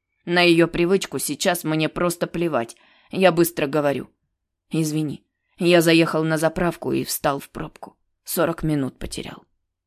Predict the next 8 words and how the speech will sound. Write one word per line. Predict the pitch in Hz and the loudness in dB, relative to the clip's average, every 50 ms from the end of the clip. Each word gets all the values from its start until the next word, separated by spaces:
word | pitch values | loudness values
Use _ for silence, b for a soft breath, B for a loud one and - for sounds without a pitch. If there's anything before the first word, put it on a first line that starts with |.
| _ _ _ _ _ _ - - | _ _ _ _ _ _ -2 2
Я | 180 190 185 175 | 4 6 6 6
наконец-то | 165 165 165 170 165 165 160 156 160 - - 156 | 4 4 2 0 -2 0 -2 -4 -6 -4 -4 -2
слышу | 151 - 160 160 160 151 - 156 | -2 -2 -2 -2 -2 0 0 2
ее | 156 151 151 156 156 | 2 2 4 2 0
голос, | 147 139 156 175 170 147 131 127 - - | 0 0 0 0 2 0 0 -2 -4 -4
и | 135 | -4
он | 135 139 143 143 135 | -4 -2 -2 -4 -6
тихий. | - - 180 175 165 - - 120 123 - | -6 -4 -2 -2 -4 -4 -8 -12 -12 -12